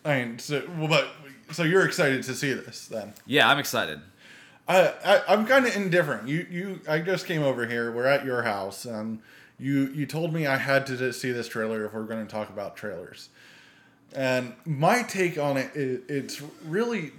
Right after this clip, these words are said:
Speaker 1: the trailer didn't give much, oh, like, to entice me. And it was very cool, practical,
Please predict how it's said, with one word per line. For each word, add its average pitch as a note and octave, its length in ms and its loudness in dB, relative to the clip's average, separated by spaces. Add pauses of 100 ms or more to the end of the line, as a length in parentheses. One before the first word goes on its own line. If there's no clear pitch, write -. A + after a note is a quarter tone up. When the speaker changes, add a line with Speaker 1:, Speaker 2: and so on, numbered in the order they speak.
Speaker 1:
the D3 140 -4
trailer F#3+ 440 -2
didn't C3+ 360 -6
give A#2 400 -4
much, A#2 480 -6
oh, A2+ 180 -8 (100)
like, A#2+ 400 -8 (360)
to A#2+ 440 -8
entice C3 560 -4
me. G#2 200 -12 (420)
And C#3 300 0 (320)
it E3 80 4
was D#3+ 220 2
very F#3+ 260 6
cool, F3 400 0
practical, D#3 1000 2